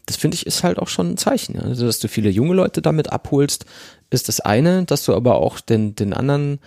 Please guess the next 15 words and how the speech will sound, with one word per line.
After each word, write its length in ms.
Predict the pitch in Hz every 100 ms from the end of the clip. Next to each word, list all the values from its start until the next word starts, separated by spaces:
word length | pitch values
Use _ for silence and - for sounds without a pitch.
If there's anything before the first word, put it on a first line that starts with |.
| - - -
zeigst, 420 | 127 131 127 -
dass 120 | -
die 100 | 120
Zukunft 460 | - 135 131 - 123
jetzt 140 | -
stattfindet 680 | - 120 - - 135 131 -
und 260 | 120 113
mitgestaltet 600 | 120 - 127 113 113 -
werden 220 | - 113 113
kann 200 | 117 104
und 220 | 104 123
die 80 | 135
dann 180 | 135
auch 140 | - 113
sagen, 340 | 110 113 123